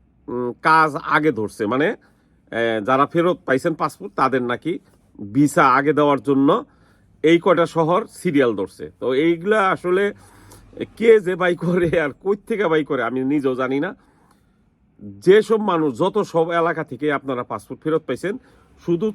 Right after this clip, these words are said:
চারটা এলাকায় বেশি কন্ট্রোল হবে। এখান থেকে ভিসা না, কমও পাওয়ার সম্ভাবনা বেশি থাকে।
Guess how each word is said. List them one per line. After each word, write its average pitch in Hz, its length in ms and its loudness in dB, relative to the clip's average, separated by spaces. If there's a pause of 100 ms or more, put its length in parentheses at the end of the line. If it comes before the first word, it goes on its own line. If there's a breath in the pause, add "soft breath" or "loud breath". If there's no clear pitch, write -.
(120)
চারটা 214 320 2
এলাকায় 190 380 2
বেশি 170 340 -2
কন্ট্রোল 143 340 0
হবে। 110 200 -4
এখান 131 160 -6
থেকে 139 140 -4
ভিসা 131 260 -4
না, 151 420 4
কমও 175 280 2
পাওয়ার 156 320 2
সম্ভাবনা 131 440 -4
বেশি 104 200 -10
থাকে। 90 240 -12